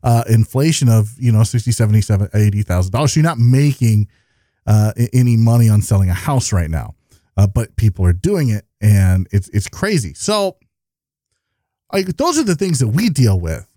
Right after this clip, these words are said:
But in, in Cuba, yeah, it, like, they're looking at hundred, two hundred, three hundred, four hundred, five hundred percent inflation on some items. They don't have a lot of products, and people are just generally,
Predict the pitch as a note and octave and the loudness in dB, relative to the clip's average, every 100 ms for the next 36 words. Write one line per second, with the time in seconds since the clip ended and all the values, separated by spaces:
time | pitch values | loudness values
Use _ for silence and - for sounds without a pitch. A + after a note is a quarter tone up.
0 | - D3 - D3 C3+ _ _ - C3+ B2 | -6 -6 0 0 0 _ _ -2 2 2
1 | A#2 - - B3 E4+ D#3 G2+ E2 G#2 _ | 0 -4 -4 0 0 0 -2 -2 -8 _
2 | _ _ _ _ _ _ _ _ _ _ | _ _ _ _ _ _ _ _ _ _
3 | _ C#3 G#3+ A#3+ G#2+ A2 A#2+ B2 G#2+ - | _ -6 -4 -2 -4 -4 -2 -2 -4 -8
4 | - D3+ C#4 D4+ C3+ G#2+ G2+ G2+ - - | -4 -2 -2 0 2 4 2 -4 -14 -2
5 | A2+ G2+ - B2 G2 E2 - B2+ G2+ F#2 | 0 0 -2 2 2 2 -2 0 2 0
6 | - - C3 A2+ G2 - - - F#3 E3+ | -6 -6 -2 0 -2 -6 -10 -6 -4 -2
7 | C3+ G2+ A2+ - A2 F#2 - B2+ B2+ A2+ | -2 -2 -2 0 0 0 -2 -2 0 0
8 | G2 - F#2+ D#2+ D#2+ D2+ F#2 _ _ _ | 0 0 0 0 -4 -6 -12 _ _ _
9 | _ _ - A2+ G#2 E3 - - - E3 | _ _ -2 0 0 -4 -8 -8 -2 0
10 | F3 C#3 A2 G2 G2 - G2 - - B2 | 0 0 0 0 -2 -4 -6 -8 -4 -2
11 | G#2 F#2+ - - _ _ _ _ - B2 | 0 -2 -4 -18 _ _ _ _ -2 -2
12 | A#2 - F#3 A3 A#3+ D#3+ A2 A2+ G#2+ C3+ | 0 -4 -6 -4 -6 -2 0 -2 -2 0
13 | A2+ G#2+ - - A2+ C#3 D3+ B2+ G2 | 0 -2 -10 -2 2 2 2 2 0